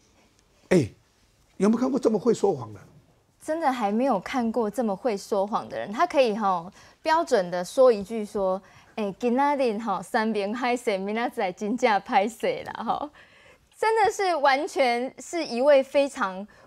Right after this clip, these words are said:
Speaker 2: 不负责任的政治人物。亏当时候吼，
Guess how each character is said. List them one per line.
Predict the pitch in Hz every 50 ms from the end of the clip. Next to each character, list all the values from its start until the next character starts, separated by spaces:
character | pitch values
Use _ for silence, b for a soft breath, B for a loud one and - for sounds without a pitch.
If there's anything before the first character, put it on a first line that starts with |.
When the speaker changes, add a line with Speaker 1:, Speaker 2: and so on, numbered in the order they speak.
| b b -
Speaker 2:
不 | - 269 269
负 | 269 - - - 427 370 294 240
责 | 220 - - 226 208 208
任 | 233 277 285 254
的 | 214 208
政 | 202 - 294 240 233
治 | 226 233 233 214 196
人 | 185 180 175 180 196
物。 | 214 190 165 - 196 b b b b b b b
亏 | b - 381 392
当 | 381 - - 359 392
时 | - - 247 233
候 | 247 294 320 269 220
吼， | 240 247 202 160 98 -